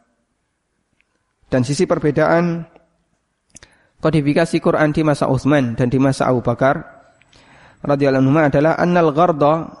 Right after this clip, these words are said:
min jam'ihi fi ahdi Abi Bakrin radhiyallahu anhu taqyidul Quran.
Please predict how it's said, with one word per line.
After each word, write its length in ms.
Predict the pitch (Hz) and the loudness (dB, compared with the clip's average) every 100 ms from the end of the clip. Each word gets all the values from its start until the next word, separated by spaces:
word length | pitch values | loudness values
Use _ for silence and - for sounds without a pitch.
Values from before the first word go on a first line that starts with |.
| - | -12
min 300 | - 160 160 139 | -2 0 0 0
jam'ihi 560 | 180 170 147 147 156 | -2 0 0 2 0
fi 160 | 151 147 | 0 0
ahdi 240 | 156 - | 0 0
Abi 220 | 139 135 | 0 0
Bakrin 340 | 127 151 147 139 | 0 -2 0 0
radhiyallahu 400 | 139 131 127 135 | 0 0 0 2
anhu 400 | 139 147 170 180 - - _ - - _ _ - | 2 2 0 -4 -12 -20 _ -20 -20 _ _ -6
taqyidul 500 | 147 165 175 165 156 | -2 0 0 0 0
Quran. 560 | 160 147 147 120 113 | 0 0 2 0 -4